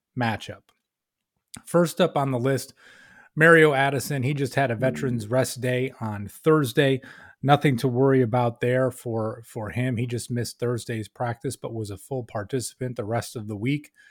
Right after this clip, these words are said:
Similar situation for wide receiver Cole Beasley. He had a Veterans Rest Day on Wednesday. Again, a full participant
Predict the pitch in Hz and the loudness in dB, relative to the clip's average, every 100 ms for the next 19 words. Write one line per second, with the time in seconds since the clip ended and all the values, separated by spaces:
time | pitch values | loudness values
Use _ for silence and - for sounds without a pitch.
0 | _ _ _ - 180 196 175 143 165 - | _ _ _ -2 2 4 4 2 -2 -2
1 | 135 139 139 170 131 151 131 131 127 117 | 0 0 -2 -6 -4 -2 0 0 -2 -6
2 | 151 127 123 - 139 120 101 147 139 160 | -6 -6 -6 -6 -4 -4 0 0 0 -4
3 | 147 143 131 123 127 127 135 117 107 120 | -4 -2 -2 0 -2 -4 -6 -6 -2 -4
4 | - 127 123 117 113 110 104 120 143 117 | -4 -6 -6 -6 -8 -6 -4 -2 -2 0
5 | 143 135 131 _ _ _ _ 135 113 139 | 0 0 -4 _ _ _ _ -6 -2 0
6 | 120 - 156 143 - 135 - 135 - - | -2 -4 -4 -4 -4 -4 -4 -6 -6 -6
7 | 127 | -6